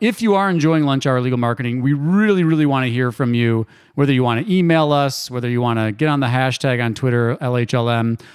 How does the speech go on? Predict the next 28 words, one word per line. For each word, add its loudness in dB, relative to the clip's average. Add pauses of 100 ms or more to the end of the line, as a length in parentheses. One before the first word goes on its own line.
(220)
or 4
leave 2
a 4
review 2
wherever 0
you -4
listen -4
to -4
podcasts. -4
I -4
don't, -4
can -2
you 0
leave -2
reviews 2
on 2
other 0
podcasts -2
except -6
for -4
Apple? -4
I -2
don't -2
know. -8
If -10
you're 2
on 0
Apple, 0